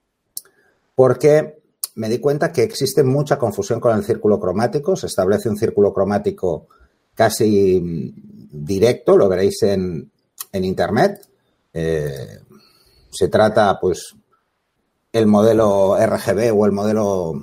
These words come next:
C M Y K, pero se olvida, por ejemplo, el modelo tradicional, que es el que se ha utilizado en artes gráficas siempre, y es el que yo aplico porque es el que tiene más consenso, mm, y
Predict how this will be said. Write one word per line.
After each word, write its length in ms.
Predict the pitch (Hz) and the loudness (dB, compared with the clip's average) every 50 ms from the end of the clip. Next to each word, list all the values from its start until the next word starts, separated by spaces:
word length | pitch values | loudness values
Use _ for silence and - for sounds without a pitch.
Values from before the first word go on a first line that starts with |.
| - - - | -14 -18 -14
C 160 | - - 104 | -8 -4 -2
M 160 | 104 107 101 | 0 0 0
Y 80 | 95 98 | 0 0
K, 260 | - 131 156 196 214 | 2 2 2 2 2
pero 440 | - 104 95 92 90 87 85 80 80 | 0 0 0 0 -2 -2 -4 -4 -6
se 180 | - - 107 95 | -6 -4 -2 -2
olvida, 400 | 92 90 85 101 107 107 107 104 | 0 0 0 2 2 2 2 2
por 140 | 101 95 | 0 -2
ejemplo, 320 | 95 - 120 113 104 104 101 | -2 -2 -2 -2 0 -2 -2
el 80 | 95 | -2
modelo 300 | 95 98 98 98 95 92 | 0 0 0 0 0 0
tradicional, 600 | 90 - 92 87 90 - - 87 92 127 165 185 | -2 -4 -4 -4 -4 -4 -4 -2 0 0 0 0
que 80 | - 117 | -2 -4
es 80 | 104 110 | -4 -4
el 100 | 92 78 | -4 -2
que 140 | - 92 | -2 -4
se 140 | 87 - - | -4 -2 -4
ha 60 | 90 | -4
utilizado 500 | 85 82 - 80 80 85 - - 90 87 | -4 -6 -6 -6 -6 -4 -4 -4 -2 -2
en 100 | 85 85 | -2 -4
artes 300 | 85 82 - - 82 76 | -4 -6 -4 -4 -4 -2
gráficas 400 | 80 85 82 - 80 - 80 - - | -2 -4 -4 -4 -6 -10 -10 -10 -2
siempre, 460 | - 113 113 123 110 143 180 220 220 _ _ _ _ _ _ _ _ _ _ _ _ _ _ _ _ _ _ _ _ _ _ _ _ _ - - _ | 0 0 0 0 -2 -4 -6 -6 -6 _ _ _ _ _ _ _ _ _ _ _ _ _ _ _ _ _ _ _ _ _ _ _ _ _ -20 -10 _
y 220 | - 117 117 113 | 2 4 6 6
es 180 | 117 127 123 - | 6 4 4 2
el 100 | 147 139 | 2 2
que 140 | - 120 | 2 2
yo 80 | 117 120 | 4 2
aplico 520 | 113 110 107 104 104 - 120 127 127 - _ | 2 2 0 -2 0 0 -2 -4 -4 -8 _
porque 280 | - 101 87 85 - 98 | -4 -4 -4 -2 -4 -6
es 120 | - - | -4 -4
el 140 | 104 95 - | -6 -6 -4
que 560 | - 101 95 92 90 85 80 76 69 65 - _ _ _ - 71 - - _ _ _ _ | -2 -2 0 0 0 -2 -2 -4 -6 -10 -14 _ _ _ -16 -16 -16 -16 _ _ _ _
tiene 180 | - 117 117 113 | 0 2 2 4
más 180 | 107 104 - | 2 0 0
consenso, 680 | - 107 - - - 151 143 143 - - 151 214 240 - _ _ _ _ _ _ _ _ _ _ _ _ _ _ _ _ _ _ | -2 -4 -4 2 2 2 2 2 0 -2 -2 -4 -4 -10 _ _ _ _ _ _ _ _ _ _ _ _ _ _ _ _ _ _
mm, 540 | 95 98 92 90 90 87 85 85 80 76 76 - - - _ _ _ _ _ _ _ _ _ | -8 -8 -6 -6 -6 -6 -6 -6 -6 -8 -10 -12 -14 -16 _ _ _ _ _ _ _ _ _
y 280 | - 101 110 135 - | -4 0 0 0 -2